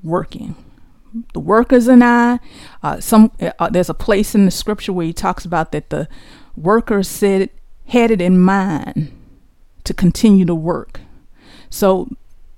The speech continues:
to deal with the attack of the enemy, he said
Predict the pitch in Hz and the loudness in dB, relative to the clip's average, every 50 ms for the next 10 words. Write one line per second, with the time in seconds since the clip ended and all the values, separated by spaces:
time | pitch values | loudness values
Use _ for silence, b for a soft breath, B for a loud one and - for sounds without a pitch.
0 | - - - - - 196 170 170 - - - - - _ - - - 156 214 247 | -20 -20 -8 -2 0 0 0 -2 -4 -12 -20 -20 -20 _ -20 -16 -6 0 2 4
1 | 285 294 285 262 202 185 185 - - 180 180 180 - - 208 175 165 139 - - | 4 4 4 4 4 2 0 0 -2 -2 -2 -2 -2 0 0 0 0 -2 -4 -6
2 | - 156 160 269 - - - 175 185 156 147 170 147 175 - B B B B B | -6 -6 -6 -6 -8 -8 -6 -4 -2 -2 -2 -2 -4 -6 -8 B B B B B
3 | B B B B B - - 240 226 - - - 190 185 175 170 - - | B B B B B -2 0 2 2 2 0 -2 0 0 0 0 -2 -4